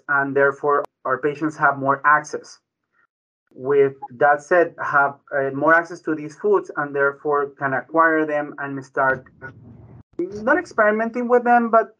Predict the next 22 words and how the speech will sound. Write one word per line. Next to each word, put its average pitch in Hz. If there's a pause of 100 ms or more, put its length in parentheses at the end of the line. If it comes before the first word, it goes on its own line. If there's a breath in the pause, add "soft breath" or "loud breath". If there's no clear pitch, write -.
(120)
this 208
is 226
the, 202
this 208
is 226
where 180
we 185
are 147
also, 175
we 156 (400 soft breath)
as 160
an 175
institution 156
offering 160 (120)
and 127
providing 135
services 135
can 156 (640 soft breath)
expand. 135 (1300 soft breath)
A 160
teaching 202
kitchen 131